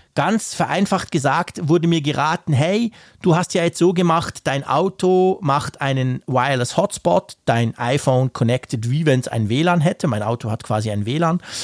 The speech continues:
Und dann ist es da drauf, aber logischerweise meint das iPhone, "Hö, Internet übers Auto und wenn Auto das nicht kann, dann bäh."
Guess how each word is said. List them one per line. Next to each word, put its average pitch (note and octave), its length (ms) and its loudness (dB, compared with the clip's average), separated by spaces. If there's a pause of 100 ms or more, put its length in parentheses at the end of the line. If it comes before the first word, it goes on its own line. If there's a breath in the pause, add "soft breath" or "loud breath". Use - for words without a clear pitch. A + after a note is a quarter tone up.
(300 loud breath)
Und E3+ 240 4
dann D#3 320 4
ist C#3 140 2
es C#3 100 -2
da C3+ 100 4
drauf, C#3 400 4
aber D3+ 200 4
logischerweise C#3 580 2
meint A#2 240 0
das A2+ 100 -4
iPhone, A2+ 460 0
"Hö, A2+ 100 2
Internet A#2 520 0
übers A#2 260 -4
Auto D3+ 320 2
und B2 120 4
wenn A2+ 120 0
Auto B2 240 0
das A2 180 -4
nicht A2 140 -4
kann, A2+ 220 -4
dann F#2+ 200 -6
bäh." E2+ 220 -6